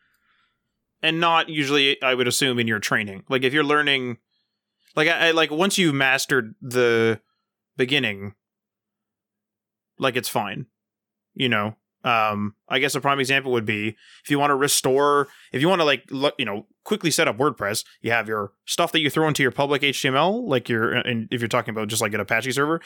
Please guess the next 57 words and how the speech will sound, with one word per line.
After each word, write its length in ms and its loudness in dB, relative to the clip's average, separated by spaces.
you 80 -2
throw 120 4
it 80 2
into 100 0
your 120 2
public 260 0
H 160 -2
T 80 0
M 40 -2
L, 300 0
and 100 0
then 120 0
you, 80 2
like, 180 0
have 180 -2
a 60 -4
database 500 0
and 80 -6
you 60 -6
connect 300 -4
the 80 -6
two. 260 -12
But 280 0
each 180 0
of 60 2
those 160 2
pieces 400 0
to 100 -2
me 300 2
is, 100 0
like, 140 -4
super 220 -2
simple. 280 -2
Like, 160 0
oh, 200 -2
just, 180 -8
like, 140 -2
you 40 0
know, 120 -6
import 340 0
this, 240 0
export 360 -4
this 120 -2
database, 420 0
whatever. 300 0
I 60 2
can, 160 -4
like, 180 -2
move 160 2
stuff 220 -2
around, 320 0
back 200 0
it 60 0
up, 220 0
take 180 -4
it 40 0
away, 380 2